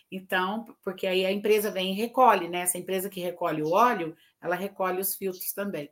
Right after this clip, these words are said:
E aí, <laughs> ele falou: "O que que esse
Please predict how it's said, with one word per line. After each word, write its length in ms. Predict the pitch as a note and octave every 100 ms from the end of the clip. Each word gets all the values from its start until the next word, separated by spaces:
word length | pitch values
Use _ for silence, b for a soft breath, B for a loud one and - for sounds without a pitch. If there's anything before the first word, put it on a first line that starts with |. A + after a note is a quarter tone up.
| _ _ B B B B
E 60 | -
aí, 60 |
<laughs> 880 | F#3+ - F#3+ - - - - - -
ele 140 | - A3
falou: 680 | - - C4+ C4+ A3 A3 B3
"O 20 | B3+ B B B
que 140 | - G#3+
que 100 | A#3+
esse 200 | A#3